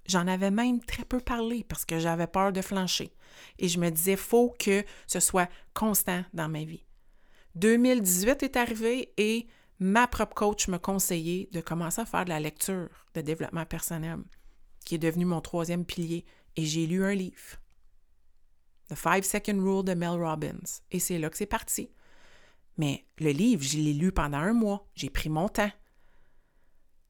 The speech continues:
J'ai ajouté une nouvelle habitude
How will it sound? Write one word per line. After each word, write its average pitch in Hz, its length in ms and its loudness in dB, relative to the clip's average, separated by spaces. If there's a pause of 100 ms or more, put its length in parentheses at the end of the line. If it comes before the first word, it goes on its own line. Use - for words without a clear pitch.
(640)
J'ai - 280 -4
ajouté 185 600 0 (100)
une 180 120 2
nouvelle 180 300 0
habitude 170 560 -4